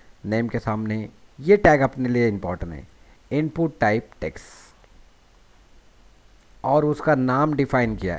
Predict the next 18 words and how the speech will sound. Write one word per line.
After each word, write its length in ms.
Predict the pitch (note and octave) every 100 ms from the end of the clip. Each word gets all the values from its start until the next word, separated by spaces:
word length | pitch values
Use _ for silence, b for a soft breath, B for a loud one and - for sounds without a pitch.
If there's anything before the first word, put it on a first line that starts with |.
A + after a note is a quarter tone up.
| C#2+
ये 180 | A2 C#3+
नाम 360 | B2 B2+ D3
की 120 | C#3+ B2
जगह 200 | G2+ G2+
पे 120 | B2
हम 140 | A#2+
लोग 140 | A#2+ -
कुछ 160 | G#2+
भी 180 | F#2 B2+
लिख 160 | B2+ B2
सकते 380 | B2+ - B2+ B2
हैं, 100 | B2+ B B -
एन 200 | G#2+ A#2
लिख 220 | A2+ A2
सकते 440 | - A2 - A#2 A2
हैं, 100 | G#2+
ये 240 | G2 A2+ A#2
लिख 240 | A2